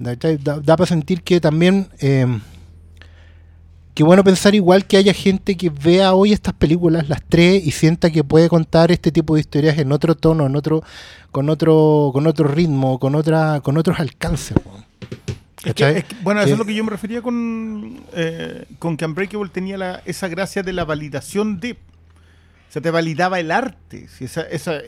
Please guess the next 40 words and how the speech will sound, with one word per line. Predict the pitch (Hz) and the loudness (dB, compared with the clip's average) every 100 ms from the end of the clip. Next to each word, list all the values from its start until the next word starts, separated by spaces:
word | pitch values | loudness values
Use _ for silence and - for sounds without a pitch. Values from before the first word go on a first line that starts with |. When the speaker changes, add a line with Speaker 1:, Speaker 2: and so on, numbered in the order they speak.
| 143 | -14
Speaker 2:
si | - 165 | -8 -6
hay | 151 | -4
un | 147 | -4
mérito, | 151 175 170 143 - - - | -4 -4 -4 -8 -14 -20 -14
bueno, | 156 143 | -8 -8
también, | 101 120 151 151 - _ _ _ _ - - _ - | -8 -6 -6 -8 -14 _ _ _ _ -20 -20 _ -16
ojo | - 160 | -12 -10
que | 147 135 | -8 -10
está | - - 131 139 | -10 -8 -6 -6
X-Men | 139 147 139 | -10 -10 -8
al | 127 | -8
lado | 123 143 151 175 - | -8 -8 -8 -12 -14
y | 143 135 | -12 -10
X-Men | 123 123 120 117 | -10 -10 -10 -8
dos, | 131 127 123 - - | -6 -6 -8 -12 -20
dos | 127 123 | -12 -10
años | 117 123 | -8 -10
después. | 127 147 214 127 - - _ - _ - | -10 -8 -8 -8 -14 -20 _ -20 _ 2
Speaker 1:
Que | 180 | 2
Speaker 2:
Ah, | 202 | 4
Speaker 1:
lo | 175 | 4
que | 175 | 6
Speaker 2:
podía | 233 | 6
Speaker 1:
pasa | - | 6
es | |
que, | 254 | 4
Speaker 2:
hacer | 202 202 | 4 4
Speaker 1:
eh, | |
Speaker 2:
más | 190 | 2
Speaker 1:
eh, | 160 | 2
Speaker 2:
cosas. | 208 | 4
Speaker 1:
mira, | 240 196 110 | 8 6 4
si | - | 0
los | 156 | 2
que | - | 2
están | 175 208 240 | 2 2 4
al | 233 | 4
lado | 208 220 | 4 6
son | 202 185 | 4 2
X-Men | 214 - 165 214 | 0 0 0 0